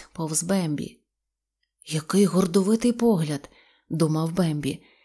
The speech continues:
"якої він високої про себе думки, це жах".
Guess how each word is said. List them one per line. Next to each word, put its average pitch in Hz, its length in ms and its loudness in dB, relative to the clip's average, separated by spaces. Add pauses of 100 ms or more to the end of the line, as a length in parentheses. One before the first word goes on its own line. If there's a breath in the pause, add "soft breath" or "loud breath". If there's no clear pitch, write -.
"якої 175 520 2
він 185 160 4
високої 214 500 4
про 220 160 0
себе 233 280 4
думки, 202 440 0 (340 loud breath)
це 175 180 4
жах". 185 560 0